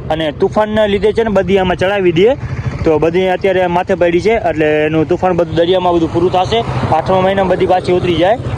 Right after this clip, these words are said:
તો અત્યારે જાય છે અમે ઓખા, અત્યારે રસ્તા આગળ ઊભા છીએ. તો અમે ડાયરેક્ટ ત્યાંથી ઓખા જવાના છીએ. તો તમારું ઈ ડાઉટ હતું કે બધાને એવો બોટ આ બધી આ શું કરતી હશે.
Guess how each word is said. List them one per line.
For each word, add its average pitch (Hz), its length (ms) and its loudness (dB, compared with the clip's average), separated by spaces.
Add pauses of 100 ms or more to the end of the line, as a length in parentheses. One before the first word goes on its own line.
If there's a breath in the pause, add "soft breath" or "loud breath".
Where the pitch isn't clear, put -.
(220)
તો 165 140 2
અત્યારે 190 320 -2
જાય 202 180 0
છે 208 120 -4
અમે 196 200 -2
ઓખા, 220 340 0 (220)
અત્યારે 156 300 -2
રસ્તા 185 200 -4
આગળ 180 180 0
ઊભા 180 240 0
છીએ. 185 300 -4 (260)
તો 139 80 -2
અમે 147 220 -2
ડાયરેક્ટ 156 260 -2
ત્યાંથી 160 260 -2
ઓખા 156 200 -2
જવાના 147 380 -2
છીએ. 180 220 0 (520)
તો 170 60 -2
તમારું 196 360 0
ઈ 202 40 2
ડાઉટ 202 320 0
હતું 220 280 0
કે 196 120 0
બધાને 180 360 0
એવો 175 220 2
બોટ 170 260 0
આ 180 120 0
બધી 170 280 0
આ 175 120 2
શું 175 260 -2
કરતી 160 360 0
હશે. 175 280 0